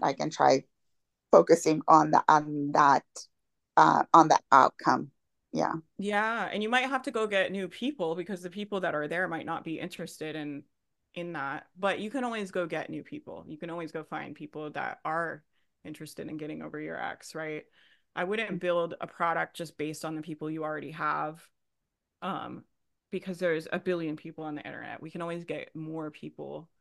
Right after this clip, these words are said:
Speaker 2: if we wanna do something different. Does that make sense?
Speaker 1: Yeah. And I guess that's, that's one of the reasons why I was thinking about, like, the entrepreneur, because, because I'm in those circles, so I have easy access to that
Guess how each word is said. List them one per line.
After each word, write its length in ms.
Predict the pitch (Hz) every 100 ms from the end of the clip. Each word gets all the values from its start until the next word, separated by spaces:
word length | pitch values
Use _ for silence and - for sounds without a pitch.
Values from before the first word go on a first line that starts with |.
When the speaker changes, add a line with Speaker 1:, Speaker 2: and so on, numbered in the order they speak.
| _ _ _ _ _ _ _ -
Speaker 2:
if 140 | 160
we 120 | 160
wanna 260 | 151 151 147
do 100 | 147
something 360 | 147 147 147 -
different. 400 | 104 - 87 151
Does 100 | 156
that 120 | 147
make 140 | 151
sense? 440 | - 160 160 - _ _ _ _ 190
Speaker 1:
Yeah. 240 | 190 170 233
And 120 | 247
I 60 |
guess 220 | 254 294 311
that's, 240 | 277 277
that's 280 | 233 254 269
one 120 | 269
of 80 | 254
the 80 | 226
reasons 360 | 214 247 233
why 260 | 220 185 196
I 120 | - 175
was 340 | 175 165 - - -
thinking 380 | 190 202 190 -
about, 380 | 165 160 151 - - 139 -
like, 260 | 185 160 -
the 100 | 151
entrepreneur, 680 | 170 165 185 190 165 160 175
because, 400 | 180 180 214 185 - _ -
because 320 | 214 233 208 -
I'm 260 | 202 254
in 100 | 247
those 240 | 214 202 -
circles, 380 | 170 185 214
so 100 | 214
I 100 | 196 196 -
have 240 | 208 214 -
easy 360 | 196 185 185 -
access 500 | 151 156 - 165 -
to 240 | - 190 165
that 180 | 139